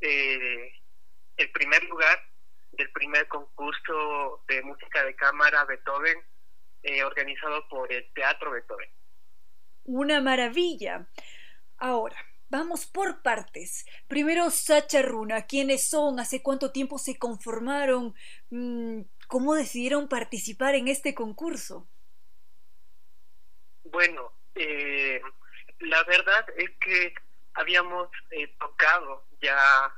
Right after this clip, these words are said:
Speaker 1: antes en diferentes escenarios, también en diferentes formatos. Eh, habíamos tocado ya como cuarteto,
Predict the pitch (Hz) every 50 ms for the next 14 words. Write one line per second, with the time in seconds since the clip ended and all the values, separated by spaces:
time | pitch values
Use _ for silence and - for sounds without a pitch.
0 | - - 135 135 139 - - 160 151 - - - - - 143 139 135 131 - -
1 | 135 127 135 135 - - - 151 143 135 135 131 127 120 - - - - - -
2 | - - - - - - 156 160 - 185 170 165 156 156 156 - 170 170 165 -
3 | - 151 139 139 143 139 139 - - - 139 127 127 131 - - 135 135 - -
4 | 135 127 135 135 139 143 147 151 - - 151 147 151 - - - - - - -
5 | - - - - - - - - - - 147 147 147 143 143 143 143 156 156 151
6 | 156 160 156 - 160 147 - 151 147 147 151 156 151 147 147 147 143 143 - 156
7 | 147 143 143 - - 135 131 131 - - - 165 170 170 - 185 185 190